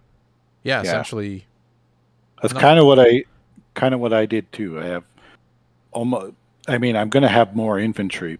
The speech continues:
Speaker 2: but, uh, yeah, I have a big bulk in this first bit.
Speaker 1: Yeah.
Speaker 2: Thinking, of course, that everybody was obviously gonna do that.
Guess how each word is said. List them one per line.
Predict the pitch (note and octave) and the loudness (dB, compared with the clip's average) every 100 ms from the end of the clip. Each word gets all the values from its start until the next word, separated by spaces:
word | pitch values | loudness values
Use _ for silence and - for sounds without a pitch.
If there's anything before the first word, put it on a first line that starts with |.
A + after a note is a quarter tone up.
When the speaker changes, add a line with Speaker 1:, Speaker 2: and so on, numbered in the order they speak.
| - | -6
Speaker 2:
but, | F#2 F2+ _ _ _ _ _ _ _ _ _ _ _ _ _ - | -4 -4 _ _ _ _ _ _ _ _ _ _ _ _ _ -10
uh, | - F#2 F2+ F2 _ _ _ _ _ _ _ _ - | -6 -6 -6 -10 _ _ _ _ _ _ _ _ -4
yeah, | F#2+ F2 | -2 -2
I | |
have | F#2+ G2 F2+ - A#2 | -4 -4 -6 -10 -8
a | - _ | -8 _
big | C3+ A#2+ - | 2 2 2
bulk | - A2 G2 - - - _ _ _ _ _ _ _ _ _ _ | -4 -2 -4 -8 -16 -16 _ _ _ _ _ _ _ _ _ _
in | B2 G2+ | -6 -6
this | F#2+ - | -6 -6
first | B2 G#2+ - - F2+ | -2 -2 -4 -12 -8
bit. | A2 A2 - _ _ _ _ _ _ _ - | -4 -2 -4 _ _ _ _ _ _ _ -20
Speaker 1:
Yeah. | - - | -6 2
Speaker 2:
Thinking, | F3+ D3 B2 | 2 2 -2
of | A#2 | 0
course, | - C3+ A2+ | 2 4 4
that | A#2 A#2 | 2 2
everybody | G#3 C#3+ G#2 F#2+ | 2 2 0 0
was | F#2 G#2 | -2 0
obviously | A#2 E3+ A2 G2 - G#2 | 2 2 0 -2 -2 -4
gonna | F2+ F#2 F2 | -4 -6 -6
do | F#2 E2+ | -8 -8
that. | E2+ F#2+ - | -6 -6 -8